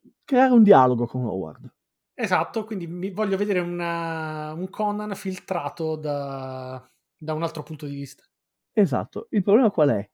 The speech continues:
Speaker 2: Così
Speaker 1: Il
Speaker 2: come
Speaker 1: co-
Speaker 2: sarebbe, mi sarebbe piaciuto effettivamente, come hai detto prima,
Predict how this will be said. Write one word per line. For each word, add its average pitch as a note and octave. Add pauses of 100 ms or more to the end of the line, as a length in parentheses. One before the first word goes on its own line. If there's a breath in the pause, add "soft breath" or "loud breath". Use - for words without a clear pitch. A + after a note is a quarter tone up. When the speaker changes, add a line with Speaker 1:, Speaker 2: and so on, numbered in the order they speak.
(160)
Speaker 2:
Così A3+
Speaker 1:
Il G3+
Speaker 2:
come F#3+
Speaker 1:
co- -
Speaker 2:
sarebbe, G3+
mi F#3+
sarebbe G3+
piaciuto A3+
effettivamente, F#3+
come D#3
hai E3+
detto E3+
prima, D#3+